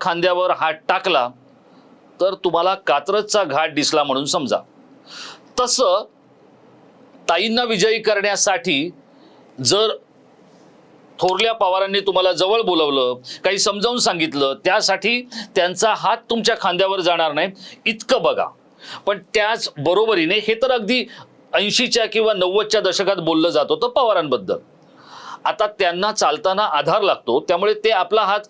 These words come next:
दुसऱ्यांच्या खांद्यावर टाकण्याच्या भानगडीत पडत नाहीत,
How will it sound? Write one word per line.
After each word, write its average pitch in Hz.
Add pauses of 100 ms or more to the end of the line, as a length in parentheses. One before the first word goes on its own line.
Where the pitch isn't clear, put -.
(200)
दुसऱ्यांच्या 214
खांद्यावर 185
टाकण्याच्या 180
भानगडीत 170
पडत 247
नाहीत, 101